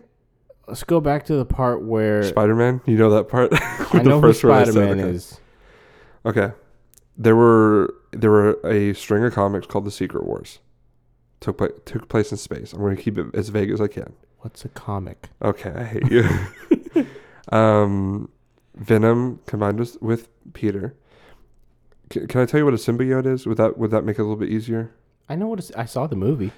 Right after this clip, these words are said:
Speaker 2: Yeah, but it's a little bit different in, uh, to, to ex-, okay. Venom is a symbiote the, uh, that are part of a kind of a race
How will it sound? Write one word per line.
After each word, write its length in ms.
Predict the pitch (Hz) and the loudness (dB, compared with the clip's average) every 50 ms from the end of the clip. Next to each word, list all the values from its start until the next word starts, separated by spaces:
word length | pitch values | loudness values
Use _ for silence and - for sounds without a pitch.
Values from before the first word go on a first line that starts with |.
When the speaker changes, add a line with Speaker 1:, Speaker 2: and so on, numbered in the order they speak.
| _ - | _ 0
Speaker 2:
Yeah, 280 | - 135 143 139 131 123 | 4 6 6 6 6 6
but 160 | 120 120 117 | 4 4 6
it's 260 | 113 117 113 113 - | 6 4 2 2 0
a 140 | - - 127 | 0 2 4
little 180 | 120 127 135 135 | 4 4 4 4
bit 140 | 139 127 - | 4 4 4
different 360 | 120 117 - - 120 - - | 2 2 2 2 -2 0 0
in, 320 | 110 107 104 104 107 - - | 0 -2 -2 -2 -4 -6 -10
uh, 260 | - - - - 107 - | -12 -12 -14 -16 -14 -6
to, 400 | - 113 104 - - 78 87 87 | -4 -4 -4 -4 -8 -18 -18 -16
to 140 | - - 117 | -8 -6 -6
ex-, 140 | 107 - - - - | -6 -6 -10 -16 -14
okay. 240 | 107 - 98 87 95 - _ _ _ _ _ _ _ _ _ _ _ _ _ _ _ _ _ _ _ _ - | -10 -8 -8 -8 -10 -12 _ _ _ _ _ _ _ _ _ _ _ _ _ _ _ _ _ _ _ _ -8
Venom 320 | - 107 139 170 185 185 | 0 4 4 6 6 4
is 160 | 185 147 131 | 2 2 2
a 40 | 143 | 0
symbiote 600 | 135 - 131 113 104 104 104 101 104 104 - - _ _ _ _ _ _ _ _ - | 0 0 0 0 2 2 2 2 0 0 -4 -14 _ _ _ _ _ _ _ _ -4
the, 200 | - 120 117 - | -2 -2 0 0
uh, 80 | - 123 | 0 0
that 160 | 110 113 107 | 0 2 2
are 180 | 107 107 104 107 | 2 2 2 0
part 220 | 110 - - 123 117 | 0 0 0 0 0
of 60 | 110 | 0
a 140 | 107 104 - | -2 -4 -4
kind 200 | - - - 120 | -8 -6 -4 -4
of 80 | 110 104 | -2 -2
a 40 | |
race 540 | 98 101 101 101 98 92 - - - - - | 0 0 0 -2 -2 -6 -10 -16 -18 -20 -20